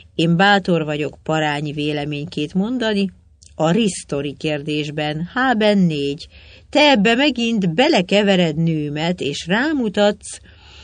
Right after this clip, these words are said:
én ezt az ő ösztönzésére teszem. Sol öt. Én azt sem tudom, mit nyomtatnak a nagy tükör borítékjára.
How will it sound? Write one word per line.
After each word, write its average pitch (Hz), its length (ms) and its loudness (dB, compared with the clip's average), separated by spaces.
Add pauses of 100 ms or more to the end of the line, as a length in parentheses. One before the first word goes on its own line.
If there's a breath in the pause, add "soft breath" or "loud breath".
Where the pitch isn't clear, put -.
(340 loud breath)
én 254 240 2
ezt 262 280 0
az 180 240 0
ő 269 320 0
ösztönzésére 151 1120 -2
teszem. - 680 -12 (800 loud breath)
Sol 294 520 0
öt. - 480 -8 (1120 soft breath)
Én 370 220 4
azt 285 140 -2
sem 175 280 2
tudom, 190 360 4
mit 220 300 2
nyomtatnak 196 720 0
a 143 80 -4
nagy 180 240 0
tükör 170 500 -2
borítékjára. 151 1120 -4